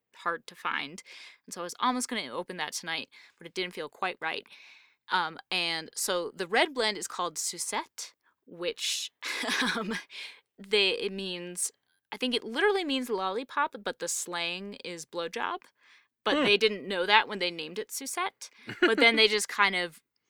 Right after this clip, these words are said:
Speaker 1: ran with it. And so when they started making the white wine, they decided to name the white wine Nichon, which means tits. So, uh,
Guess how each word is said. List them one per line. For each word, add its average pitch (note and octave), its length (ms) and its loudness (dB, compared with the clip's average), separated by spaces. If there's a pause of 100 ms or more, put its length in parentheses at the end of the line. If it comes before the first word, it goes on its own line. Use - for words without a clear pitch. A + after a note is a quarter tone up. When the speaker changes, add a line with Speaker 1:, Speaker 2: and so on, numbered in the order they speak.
(360)
Speaker 1:
ran F#3 360 0
with A3+ 140 -4
it. D4+ 160 0
And G#3+ 120 -8
so F3+ 100 -4
when F3+ 100 -6
they F3 80 -4
started E3+ 360 -2
making E3 320 -8
the D#3+ 80 -6
white F3 260 -2
wine, D#3+ 380 -4 (320)
they F3+ 120 -6
decided D#3 380 -2
to - 80 -8
name E3+ 180 -8
the D#3 100 -4
white D#3+ 200 -2
wine D#3+ 480 -4
Nichon, F3+ 720 -4
which F3+ 260 -8
means D3+ 320 -12
tits. - 540 -8 (560)
So, D#3 560 -6
uh, A3 560 -6